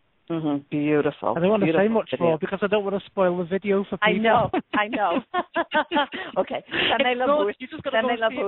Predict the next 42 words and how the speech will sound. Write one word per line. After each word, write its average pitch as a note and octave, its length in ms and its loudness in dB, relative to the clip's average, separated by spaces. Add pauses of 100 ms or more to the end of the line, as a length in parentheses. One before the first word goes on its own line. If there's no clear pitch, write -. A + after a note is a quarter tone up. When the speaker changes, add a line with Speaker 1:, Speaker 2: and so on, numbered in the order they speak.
Speaker 1:
bouche. - 20 -10
Speaker 2:
yourself. B3+ 500 -2
We, B3 120 -12 (240)
Speaker 1:
<laughs> - 140 -16 (340)
It's F#3+ 360 -10
Speaker 2:
we C4+ 100 -6
don't F#3 180 0
wanna F3+ 160 -4
Speaker 1:
beautiful. D#3 160 0
Speaker 2:
spoil A#3+ 180 0
the A3+ 160 2
ending. G#3+ 480 -2 (220)
Speaker 1:
<laughs> B3+ 720 -6
I D#3 200 2 (240)
love F#3+ 300 0 (200)
it. C#3+ 200 -8 (300)
Oh, F3 160 -8
I C#3 140 -6
love D3 260 -12
it. A2 100 -8
I C3+ 60 -16
can D3 200 -20 (300)
see F#3 80 -18
it F3+ 180 -20
so D#3 80 -18 (120)
strongly. D3+ 440 -14 (340)
And E3 100 -6
I E3+ 80 -2
do F#3 140 -8
use E3+ 360 -8
it. C3 240 -10
Um, D3 320 -8 (340)
all G#3+ 160 2
the F3+ 180 -10
information C3 640 -18
that's C3 200 -16
on C3 140 -14
the C3+ 60 -18
website, C3+ 580 -12 (120)
including E3 720 -8
every, D3 360 -8 (460)
um, C3+ 320 -4